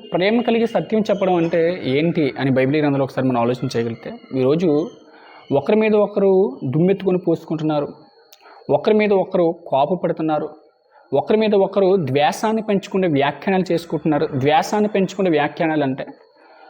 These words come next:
ఇప్పుడు ఎడ్వర్డ్ విలియం గారు అలాంటి వాడిని చెప్పుతో కొట్టాలి అనేటువంటి మాట కానివచ్చు, అలాంటి పనికిమాలి ఎదవల్ని వేదికలు ఎక్కించి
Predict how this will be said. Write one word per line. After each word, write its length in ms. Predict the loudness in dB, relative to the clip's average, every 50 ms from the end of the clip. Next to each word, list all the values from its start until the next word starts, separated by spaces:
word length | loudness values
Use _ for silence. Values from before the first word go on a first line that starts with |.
| -4
ఇప్పుడు 200 | -2 0 2 2
ఎడ్వర్డ్ 560 | 2 2 0 -2 -2 -2 0 0 2 2 2 2
విలియం 360 | 2 2 2 2 2 2 2
గారు 420 | 2 2 2 0 -2 -2 -6 -10 -16 -20 _ _ _ _ _ _ _ _ _ _ _ _ -2
అలాంటి 360 | 0 2 2 2 2 2 2
వాడిని 320 | 2 4 4 2 2 0 0
చెప్పుతో 480 | -2 -4 -6 -4 -2 -2 0 0 0
కొట్టాలి 580 | 0 0 -2 -2 0 0 0 2 0 -2 -4 -6 -14 -20 -12 _ -4
అనేటువంటి 320 | -2 -2 0 0 0 2
మాట 240 | 2 0 0 -2 -4
కానివచ్చు, 580 | -6 -6 -4 -2 -2 -4 -4 -8 -12 -16 -16 -16 -18 -20 -20 -20 -20 -20 -20 -20 -20 -10 -4
అలాంటి 320 | 0 2 2 2 2 0 -2
పనికిమాలి 600 | -2 -2 0 0 0 0 0 2 2 2 2 2
ఎదవల్ని 400 | 2 2 2 2 2 0 0 0
వేదికలు 420 | 0 0 0 0 0 0 0 0 2
ఎక్కించి 760 | 2 0 0 -2 -2 -4 -4 -4 -4 -4 -4 -2 -4 -4